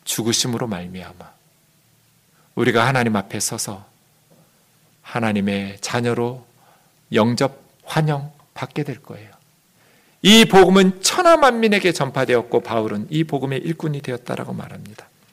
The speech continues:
말씀을 맺겠습니다. 여러분 누구입니까? 왜 사세요? 어떻게 살고 계시나요? 한 해를 마무리하고 새해를 준비하면서 나는 누구인가? 왜, 무엇을 위해서 사는가?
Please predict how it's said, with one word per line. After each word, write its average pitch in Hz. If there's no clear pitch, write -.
말씀을 139
맺겠습니다. 110
여러분 135
누구입니까? 123
왜 113
사세요? 123
어떻게 151
살고 127
계시나요? 92
한 143
해를 139
마무리하고 107
새해를 135
준비하면서 98
나는 107
누구인가? 95
왜, 131
무엇을 135
위해서 117
사는가? 110